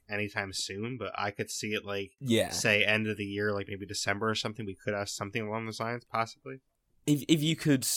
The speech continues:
Speaker 2: if you could have specific fleet battle, um, servers where you can go in with, like, three other galleons sort of things, or, or more, and you could just end up having these massive fleet battles.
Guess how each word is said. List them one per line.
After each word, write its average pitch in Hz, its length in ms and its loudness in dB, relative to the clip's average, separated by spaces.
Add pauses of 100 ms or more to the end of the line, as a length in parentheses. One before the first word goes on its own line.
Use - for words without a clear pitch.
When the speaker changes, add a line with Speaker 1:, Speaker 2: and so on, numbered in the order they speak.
(160)
Speaker 2:
if 139 160 2
you 135 140 0
could 120 160 -2
have 117 280 2
specific - 840 2
fleet - 500 0
battle, 107 580 -4 (720)
um, 101 380 2
servers - 760 2 (320)
where 117 180 10
you 117 200 4
can 120 260 2
go 113 260 8
in 98 360 -2
with, 101 440 -2 (220)
like, 107 200 -2
three 131 380 2
other 110 180 6
galleons 98 580 0
sort - 160 -4
of - 120 -6
things, - 500 -8 (920)
or, 110 240 0
or 120 160 6
more, 95 320 0 (240)
and 110 160 4
you 110 100 4
could - 160 -2
just - 300 -4
end 113 240 2
up 101 140 2
having 107 280 0
these 104 200 -2
massive 101 500 -4
fleet - 240 -10 (120)
battles. - 440 -12